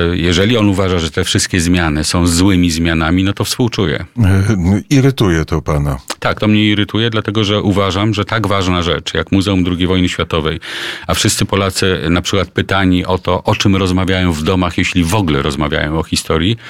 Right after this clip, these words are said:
Speaker 1: połowa odpowiada, że rozmawia o sześciu latach drugiej wojny światowej. Jeśli w ogóle rozmawiają o historii w polskich domach, przy stole, to uważam, że Muzeum drugiej Wojny Światowej powinno było być organizowane tak. Wielka,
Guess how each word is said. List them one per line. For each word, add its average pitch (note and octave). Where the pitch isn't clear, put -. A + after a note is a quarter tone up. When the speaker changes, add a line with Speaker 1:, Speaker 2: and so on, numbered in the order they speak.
Speaker 1:
połowa G2+
odpowiada, F#2+
że F2
rozmawia F#2
o F2
sześciu -
latach F#2
drugiej F2
wojny D2
światowej. D2+
Jeśli D3
w D#3
ogóle D#2+
rozmawiają D2+
o D2+
historii -
w -
polskich A2+
domach, D2+
przy -
stole, D2+
to G2+
uważam, F#2
że E2
Muzeum G2+
drugiej F2+
Wojny F2+
Światowej F#2+
powinno F2+
było F2+
być E2+
organizowane E2+
tak. -
Wielka, G#2